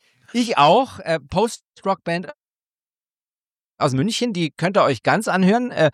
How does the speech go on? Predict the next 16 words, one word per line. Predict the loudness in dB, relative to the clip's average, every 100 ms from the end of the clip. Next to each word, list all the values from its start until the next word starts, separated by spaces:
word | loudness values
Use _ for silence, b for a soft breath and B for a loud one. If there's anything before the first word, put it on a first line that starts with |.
| b b
vielleicht | -6 -2
geben | -2
wir | 0
ja | 0
auch |
mal | 0
die | -4
Musiktipps. | -4 -8 -8 -10 -6
Jetzt | 0 0 -2 -8
aber | -6 -2 -2 b b
möchte | -6 -4 -4
ich | -6
euch | -4 -4
vor | -4 -2
allem | 0 0
dieses | -2 -6 -6